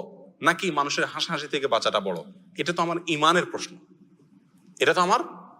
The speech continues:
ইমানের প্রশ্ন। অতএব নামাজ টাইম মতো পা-, পড়তেই হবে। আল্লাহ সুবহানাহু ওয়া তাআলা বলেছেন, "ইন্না, ইন্না সলাতা কানাত আলাল মুমিনিনা কিতাবাম মাওকুতা।" নিশ্চয় নামাজ মুমিনদের জন্য নির্দিষ্ট সময়ের ভিতরে ফরজ করা হয়েছে। অতএব আমাকে নির্দিষ্ট সময়ে কি করতে হবে?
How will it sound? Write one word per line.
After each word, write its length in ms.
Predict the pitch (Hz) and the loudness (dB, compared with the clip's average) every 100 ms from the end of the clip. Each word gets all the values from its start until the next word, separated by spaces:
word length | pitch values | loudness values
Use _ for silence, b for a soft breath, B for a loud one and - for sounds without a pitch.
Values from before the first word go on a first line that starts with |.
| - | 0
ইমানের 340 | 185 262 349 | 4 6 4
প্রশ্ন। 360 | - 131 - - - - - - | 2 -4 -6 -14 -18 -20 -10 0
অতএব 320 | 165 - 240 - - - - _ _ _ | 2 4 0 -2 -18 -20 -20 _ _ _
নামাজ 500 | 104 117 139 190 185 - | 0 2 4 2 0 0
টাইম 180 | 131 131 | 0 -2
মতো 180 | 127 | -4
পা-, 320 | - 110 - - | 0 -2 -2 -4
পড়তেই 320 | 127 - 190 | -2 0 2
হবে। 220 | 120 98 | 2 2
আল্লাহ 180 | 117 127 | 2 0
সুবহানাহু 320 | 127 123 117 | -2 -2 0
ওয়া 100 | 113 | 0
তাআলা 120 | 170 | -2
বলেছেন, 220 | 139 120 | -4 -6
"ইন্না, 260 | 117 - 139 | -6 -6 -2
ইন্না 160 | 160 135 | 0 2
সলাতা 760 | - 139 170 214 254 - - - - | 2 2 2 2 -2 -4 -20 -20 2
কানাত 360 | 170 202 190 | 4 4 0
আলাল 260 | 104 139 135 | 0 0 0
মুমিনিনা 460 | 135 131 147 202 147 | -4 -4 -2 -2 -4
কিতাবাম 420 | 135 156 151 113 | -4 -4 -2 -4
মাওকুতা।" 360 | 104 92 104 | -6 -4 -4
নিশ্চয় 240 | 123 123 170 | -4 -2 2
নামাজ 320 | 139 185 220 | 4 2 0
মুমিনদের 400 | 131 127 143 160 | -2 -4 -2 -2
জন্য 160 | 175 151 | 0 -2
নির্দিষ্ট 340 | 127 165 180 | -2 -2 0
সময়ের 340 | - 180 247 | 0 2 2
ভিতরে 200 | 262 262 | 2 2
ফরজ 240 | 208 202 180 | 2 0 2
করা 160 | 175 | 2
হয়েছে। 240 | 127 101 101 | 2 0 0
অতএব 260 | 131 196 | 2 2
আমাকে 360 | 180 180 190 277 B B - | 2 0 0 -4 B B -4
নির্দিষ্ট 340 | 151 165 170 | -2 0 2
সময়ে 320 | 208 - 180 220 | 2 4 2 2
কি 100 | 208 | 2
করতে 260 | 214 - | 0 2
হবে? 240 | 202 196 | 2 2